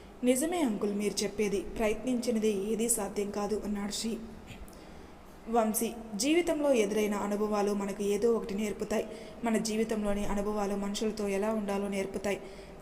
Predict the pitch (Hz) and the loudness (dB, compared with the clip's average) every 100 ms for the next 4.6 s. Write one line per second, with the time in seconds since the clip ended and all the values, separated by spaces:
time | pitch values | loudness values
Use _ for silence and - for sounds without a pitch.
0 | - 226 196 202 202 202 196 208 196 196 | 0 2 4 2 0 0 0 0 0 0
1 | 196 202 190 - - 214 254 320 - 208 | -2 -2 -4 -8 -4 0 2 0 0 2
2 | 202 196 196 190 202 196 - - - 202 | 2 0 0 0 -2 -2 -6 -16 -10 -4
3 | 202 220 214 220 202 196 185 196 214 190 | 0 2 0 0 -4 -2 0 0 -2 0
4 | 185 202 202 226 226 | 2 2 0 0 0